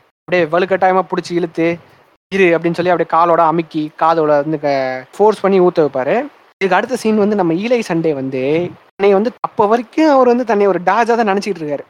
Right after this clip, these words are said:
பெரிய டாஜ் மாதிரி அப்படியே பொறுமையா நடந்து போவாரு. அப்ப வந்து ஒரு சவுண்ட் ட்ராக் வருங்க.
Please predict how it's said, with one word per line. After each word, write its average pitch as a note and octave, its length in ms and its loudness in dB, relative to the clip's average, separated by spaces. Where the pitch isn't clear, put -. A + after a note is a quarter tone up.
பெரிய G3 220 -2
டாஜ் E3+ 320 2
மாதிரி E3 160 2
அப்படியே D#3+ 280 0
பொறுமையா D#3+ 280 0
நடந்து D3+ 240 -2
போவாரு. C#3 400 -2
அப்ப - 260 -2
வந்து G#3+ 280 0
ஒரு A#3+ 100 0
சவுண்ட் A3+ 260 -2
ட்ராக் G3 180 -2
வருங்க. D#3 260 -2